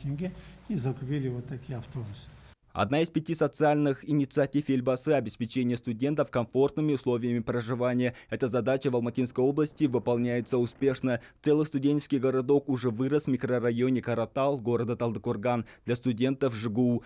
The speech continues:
Speaker 2: Еще три жилых корпуса строятся для учащихся колледжей.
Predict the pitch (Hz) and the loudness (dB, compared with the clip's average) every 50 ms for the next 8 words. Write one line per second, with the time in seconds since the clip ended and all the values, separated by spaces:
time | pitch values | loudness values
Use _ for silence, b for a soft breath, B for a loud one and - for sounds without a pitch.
0 | B B - 110 - 147 147 - 147 143 151 117 139 143 147 143 - 147 147 147 | B B -6 -2 2 2 2 4 2 0 0 2 2 2 2 2 2 2 2 2
1 | 143 139 131 - 127 117 - - 123 131 139 135 123 127 117 120 120 117 113 110 | 2 0 -2 0 -2 -2 -2 0 2 4 4 4 4 2 0 2 2 2 0 0
2 | - 143 143 143 - 143 - - 139 127 - - 123 120 120 117 110 113 117 104 | 0 -2 -2 -2 -2 -6 -2 -2 -2 0 2 2 4 4 4 2 0 -2 -2 -2
3 | 98 | -4